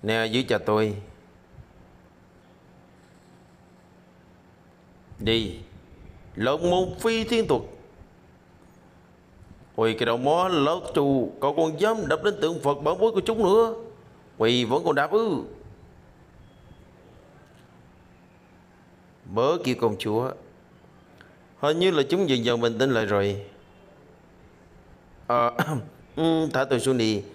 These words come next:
Mặc dù tôi biết Huyền ca tôi đẹp trai, nhưng mà Hả? Ôi, lên, lên, lên, lên rồi kìa. Sao cậu chạm thì không sao, mà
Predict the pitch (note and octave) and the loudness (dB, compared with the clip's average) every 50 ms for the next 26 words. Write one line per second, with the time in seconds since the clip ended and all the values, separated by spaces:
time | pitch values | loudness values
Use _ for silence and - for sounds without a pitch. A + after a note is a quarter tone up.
0 | - - - B2 C#3 D3 D3 D#3 D#3 D#3+ F3 F3+ A3+ A3 F3+ C#3+ C3 B2+ A#2 - | -20 -10 -4 -4 -2 0 0 0 2 2 0 0 0 -2 0 2 2 0 2 0
1 | B2 A#2+ - B2 A#2+ A2+ A2+ A2+ - - A2+ A2+ A2+ A2+ G#2+ - - F#3 E3 C3 | -2 0 2 2 2 2 2 0 0 -2 0 0 0 -2 -2 -2 0 0 2 2
2 | A2+ A2 A2 G#2+ G#2 G2 F2 - - - - - - - - - - - - - | 2 2 2 0 0 -2 -4 -8 -12 -20 -20 -20 -20 -20 -20 -20 -20 -20 -20 -20
3 | - - - - - - - - - - - - _ - - - - - - - | -20 -20 -20 -20 -20 -20 -20 -20 -20 -20 -20 -20 _ -20 -20 -20 -20 -20 -20 -20
4 | - - - - - - - - - - - - - - - - - - - - | -20 -20 -20 -20 -20 -20 -20 -20 -20 -20 -20 -20 -20 -20 -20 -20 -20 -20 -20 -20
5 | - - - - - _ - - - - - - - - - - - - - - | -20 -20 -20 -20 -20 _ -20 -20 -20 -20 -20 -20 -20 -20 -20 -20 -20 -20 -20 -20
6 | - - - - - - - - - - - G#2+ G#2+ G#2 - - - - - - | -20 -20 -20 -20 -20 -20 -20 -20 -20 -14 -6 -6 -6 -6 -6 -12 -20 -20 -20 -20
7 | - - - - - - - - - - - - - - - - - - - - | -20 -20 -20 -20 -20 -20 -20 -20 -20 -20 -20 -20 -20 -20 -20 -20 -20 -20 -20 -20
8 | - - - - - - - - - - - - - - - - - _ - - | -20 -20 -20 -20 -20 -20 -20 -20 -20 -20 -20 -20 -20 -20 -20 -20 -20 _ -20 -20
9 | - - - - - - - - - - - - - - F4+ F4+ E4+ F4 - B2+ | -20 -20 -20 -20 -20 -20 -20 -20 -20 -18 -6 -2 2 2 2 2 2 2 2 2
10 | B2 A#2+ B2+ C3 C#3+ D3+ D#3+ F3 F#3+ F#3+ G3+ G#3 G3 G3 E3 D3+ C#3+ - A#2+ B2 | 2 2 2 2 2 2 2 2 2 2 2 0 0 2 0 -2 -2 0 0 2
11 | A#2+ A2+ G#2 G2 - A#2+ A#2 - A2 A2 G2 A2 G#2+ A2 G#2 A#2+ A2+ - B2+ A#2+ | 2 2 2 0 0 -2 0 0 -2 -4 0 0 -2 -2 0 -4 -4 -2 -2 -4
12 | G#2+ - - A2+ - - - - - - - D3 D#3 E3 E3+ E3 E3+ D#3 | -2 -2 -4 -4 -4 -6 -16 -18 -14 -6 -2 0 0 2 2 2 0 0